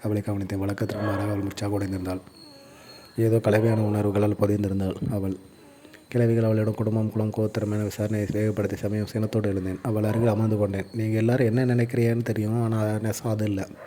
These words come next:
இவன் தோழி என்றேன். "தோழின்னா?" ஒருவன் குறுக்கே பாய்ந்தான். "இங்க வா." அவனை பக்கத்துல இழுத்து அவனோடு ஒட்டி தோள் மேல் கையிலே போட்டேன். "உனக்கு ஏதாவது தோணுதா?" என்றேன். "இல்லை" என்றான் அவன்.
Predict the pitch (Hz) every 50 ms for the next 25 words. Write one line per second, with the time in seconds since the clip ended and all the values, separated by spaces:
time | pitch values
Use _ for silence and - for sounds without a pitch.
0 | - - - - - - - - - - - - - - - - - - - -
1 | - - - - - - - - - - - - - - - 120 117 120 117 113
2 | 110 - 110 110 110 110 110 98 92 90 92 92 - - - - 143 151 151 151
3 | 165 180 196 185 - - - - 110 110 113 113 110 - 113 107 - 117 107 107
4 | 101 95 95 98 - - - - - - - - - - - - - - - -
5 | - 110 110 107 110 110 107 104 107 110 107 - 107 107 110 - 110 107 107 107
6 | 104 - - 107 101 101 104 107 107 104 104 104 98 - - 110 98 - - 101
7 | 101 104 104 101 - 104 101 101 104 107 101 - 101 92 90 95 90 - - 120
8 | 113 110 107 104 104 104 110 110 107 - 107 104 104 101 104 101 98 92 92 87
9 | - - 85 98 104 104 104 107 101 95 95 90 92 92 92 92 90 90 87